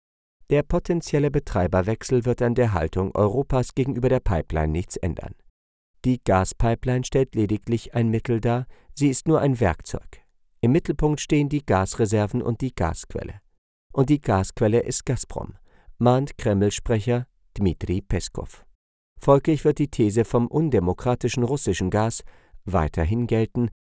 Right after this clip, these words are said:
ebenso wie das sogenannte dritte Energiepaket, das es einem Erdgaslieferanten untersagt, mehr als die Hälfte der Pipeline mit seinem Erdgas zu befüllen. Lynchs Argumente klingen unlogisch.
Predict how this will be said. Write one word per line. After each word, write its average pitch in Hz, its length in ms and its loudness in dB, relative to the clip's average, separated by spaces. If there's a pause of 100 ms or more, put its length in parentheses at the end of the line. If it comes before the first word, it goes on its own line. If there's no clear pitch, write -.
(180)
ebenso 104 560 4
wie 123 100 0
das 120 200 4
sogenannte 90 580 2
dritte 123 300 -2
Energiepaket, 107 960 0 (300)
das 123 180 2
es 135 160 -2
einem 120 280 0
Erdgaslieferanten 123 1080 0
untersagt, 85 640 -2 (360)
mehr 165 300 2
als - 220 -4
die 73 160 -6
Hälfte 120 380 2
der - 140 -6
Pipeline 117 540 0
mit 120 160 -2
seinem 120 340 0
Erdgas 76 640 -4
zu 87 140 -2
befüllen. - 440 -6 (600)
Lynchs 85 500 0
Argumente 139 540 0
klingen 151 400 -2
unlogisch. - 720 -2